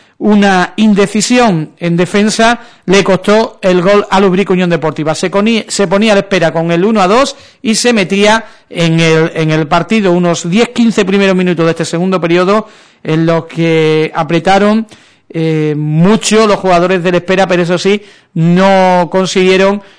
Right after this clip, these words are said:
crear alguna ocasión clara. Por su parte, el Ubrique Unión Deportiva en este periodo estrelló hasta dos balones en el larguero. Uno tras un remate de cabeza de, de Álvaro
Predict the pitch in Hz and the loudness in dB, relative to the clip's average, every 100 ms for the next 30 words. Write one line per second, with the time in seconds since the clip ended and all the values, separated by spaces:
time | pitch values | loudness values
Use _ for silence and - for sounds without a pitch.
0 | _ _ - 190 202 190 190 190 185 175 | _ _ 0 2 2 2 2 0 -2 -2
1 | 175 151 160 147 143 - 170 185 185 214 | -4 -4 -2 -2 -2 -4 -4 -2 -2 0
2 | 190 190 185 240 233 220 196 190 208 240 | 0 0 0 -2 0 0 -2 -4 0 0
3 | 254 - _ - 175 190 202 185 208 226 | -2 -12 _ -4 -2 0 -2 0 0 2
4 | 240 - _ _ _ _ _ - - 156 | 0 -4 _ _ _ _ _ -14 -4 -4
5 | - 160 196 208 180 208 185 185 220 208 | -2 0 0 0 0 0 2 2 2 2
6 | 165 160 147 175 151 160 196 254 269 - | 0 0 0 0 2 2 2 2 -2 -14
7 | - _ _ - 170 165 190 190 185 175 | -20 _ _ -2 -2 0 0 2 2 2
8 | 170 170 180 202 254 269 - 160 156 151 | 0 0 -2 0 0 0 -4 -4 -2 0
9 | 151 147 151 165 180 214 294 | -2 -2 0 0 2 2 0